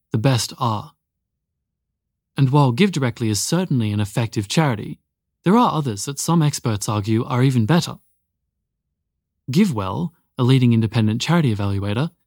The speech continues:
estimates that its top charities, such as Helen Keller International and the Against Malaria Foundation,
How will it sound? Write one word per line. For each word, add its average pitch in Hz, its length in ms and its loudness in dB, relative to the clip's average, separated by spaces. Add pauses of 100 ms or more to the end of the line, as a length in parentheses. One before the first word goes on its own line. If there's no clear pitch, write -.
(200)
estimates 160 460 2
that 139 120 2
its 135 160 -4
top 240 240 -4
charities, 113 600 0 (180)
such - 300 -4
as 107 220 -2
Helen 120 320 0
Keller 110 260 -2
International 143 640 2
and 123 220 0
the 117 180 0
Against 127 360 2
Malaria 123 400 2
Foundation, 107 600 -4